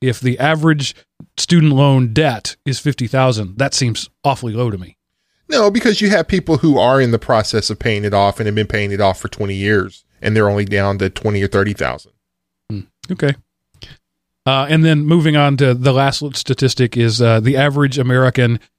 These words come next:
Speaker 1: has, uh, thirteen hundred dollars in interest paid in, in a year on, in, on credit card debt.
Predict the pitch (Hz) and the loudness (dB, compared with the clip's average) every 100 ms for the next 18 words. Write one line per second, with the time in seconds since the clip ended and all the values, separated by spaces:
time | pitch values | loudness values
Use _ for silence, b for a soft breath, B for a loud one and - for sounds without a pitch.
0 | _ - 135 123 113 110 - 156 147 131 | _ -2 0 2 0 -2 -2 -2 -2 0
1 | 127 120 117 113 110 107 - - _ _ | 0 2 2 2 2 0 -2 -8 _ _
2 | _ 123 131 170 170 147 135 - - 147 | _ -2 0 0 2 2 0 -2 -2 0
3 | 110 104 107 _ _ _ _ _ _ - | 0 -4 -8 _ _ _ _ _ _ -4
4 | 127 120 117 127 131 120 131 123 107 92 | 0 2 2 2 2 2 4 4 2 -2
5 | _ _ _ 101 120 117 110 113 120 120 | _ _ _ -6 0 2 2 0 -2 0
6 | 110 104 - 107 113 107 95 104 - | 0 0 -2 -2 -2 -2 -2 -4 -6